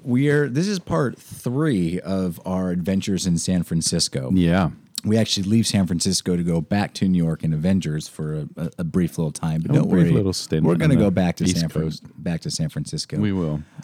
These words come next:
Speaker 2: He, he, Daredevil leaves his heart
Speaker 1: Yeah.
Speaker 2: there. So
Speaker 1: I,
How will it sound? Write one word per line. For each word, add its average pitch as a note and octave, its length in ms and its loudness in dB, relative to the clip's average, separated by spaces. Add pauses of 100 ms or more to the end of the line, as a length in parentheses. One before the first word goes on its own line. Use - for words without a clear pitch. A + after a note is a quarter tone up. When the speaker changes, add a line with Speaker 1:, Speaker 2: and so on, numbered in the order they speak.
Speaker 2:
He, A#2 180 -4
he, G#2+ 100 -2
Daredevil G2+ 440 0
leaves E2 240 -2
his D2 140 -4
heart C#2+ 260 -6
Speaker 1:
Yeah. C#2 120 -4
Speaker 2:
there. C2+ 120 -8
So - 240 -10 (640)
Speaker 1:
I, G#2 100 -2